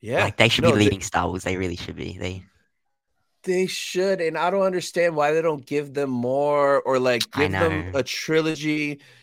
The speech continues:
Speaker 1: give them a
Speaker 2: I
Speaker 1: movie.
Speaker 2: know.
Speaker 1: Whatever movie they give them will, will break records like crazy. So
Speaker 2: Well, um, today I was reading on Twitter, I don't know, uh, Freddie Prinze Junior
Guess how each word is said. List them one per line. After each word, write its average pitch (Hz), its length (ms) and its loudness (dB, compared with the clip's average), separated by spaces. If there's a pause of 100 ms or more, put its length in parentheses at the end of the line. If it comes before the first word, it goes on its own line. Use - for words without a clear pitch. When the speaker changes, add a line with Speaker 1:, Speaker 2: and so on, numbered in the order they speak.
(180)
Speaker 1:
give 190 220 2
them 226 160 4
a 208 80 2
Speaker 2:
I - 0 -
Speaker 1:
movie. 143 480 0
Speaker 2:
know. - 0 -
Speaker 1:
Whatever 156 380 2
movie 180 320 0
they 160 160 -4
give 139 240 -2
them 120 180 -2
will, 117 240 -6 (140)
will 123 260 -2 (420)
break 135 360 2
records 110 500 -2
like 104 160 -6
crazy. 104 920 -4 (460)
So 110 560 2
Speaker 2:
Well, 131 420 -6 (300)
um, 120 320 -4
today 120 640 0
I 107 80 -4
was 107 200 -10
reading 92 520 -6
on 95 140 2
Twitter, 98 280 2
I 87 120 2
don't 92 140 0
know, 92 140 -4 (280)
uh, 90 200 4
Freddie 127 320 6
Prinze 120 380 2
Junior 101 440 -2